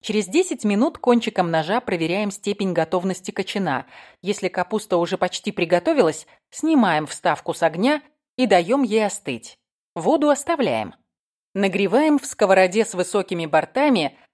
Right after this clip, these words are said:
четыре столовые ложки оливкового масла, добавляем мелко нарезанный зубчик чеснока и даём ему потомиться,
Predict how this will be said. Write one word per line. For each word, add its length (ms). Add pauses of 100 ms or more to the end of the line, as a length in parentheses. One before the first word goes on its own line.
(160)
четыре 400
столовые 500
ложки 360
оливкового 680
масла, 560 (300)
добавляем 560
мелко 340
нарезанный 560
зубчик 420
чеснока 720 (300)
и 80
даём 360
ему 220
потомиться, 680